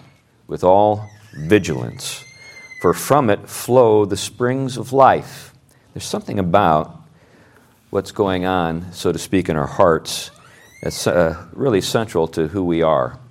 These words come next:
It, uh, is a sense, uh, I think, in which we all kind of intuitively understand that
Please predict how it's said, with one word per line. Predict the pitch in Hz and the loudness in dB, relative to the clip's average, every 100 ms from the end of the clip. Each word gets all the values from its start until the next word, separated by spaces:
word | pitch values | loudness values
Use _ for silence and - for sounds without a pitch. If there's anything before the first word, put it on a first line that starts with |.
| _ _ _ _ _ _ _ _ _ _ - | _ _ _ _ _ _ _ _ _ _ -20
It, | - 98 | -2 2
uh, | 85 80 | 4 2
is | 87 | -4
a | 95 | -6
sense, | - 151 135 - - - | 0 0 0 -4 -10 -2
uh, | 85 82 76 | 0 2 0
I | 90 | -4
think, | 92 90 90 | -4 -6 -6
in | 80 87 | -8 -2
which | 92 90 | -2 -2
we | 90 85 | -2 2
all | 87 | 2
kind | 85 85 | 0 -4
of | 76 | -6
intuitively | 80 - 98 85 71 76 73 - - - | -6 -6 -4 -4 -4 -6 -6 -14 -20 -10
understand | 90 82 - 127 95 87 | -8 -6 -2 0 0 0
that | 82 | -2